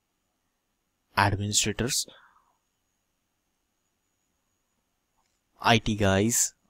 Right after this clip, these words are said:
or helpless users to assign some tasks like, uh, creating user accounts, deleting user accounts, reset password, account logout,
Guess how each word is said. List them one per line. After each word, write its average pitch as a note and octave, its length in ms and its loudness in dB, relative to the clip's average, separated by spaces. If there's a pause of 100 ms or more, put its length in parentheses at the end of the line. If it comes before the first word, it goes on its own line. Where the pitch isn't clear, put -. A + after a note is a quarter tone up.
or F#2+ 200 -4
helpless A2 560 0
users F#2+ 500 -8 (400)
to G2+ 260 -2 (840)
assign G2+ 320 -2
some G2 340 -4
tasks F#2+ 540 0
like, F2+ 140 -6 (160)
uh, F2+ 180 2 (1120)
creating G2+ 320 -2
user F#2+ 240 -2
accounts, F#2 640 -4 (1000)
deleting A2 320 2
user F#2+ 260 0
accounts, F2+ 520 -6
reset G#2 420 0
password, G2+ 500 -2
account F#2+ 340 -4
logout, F2+ 560 -6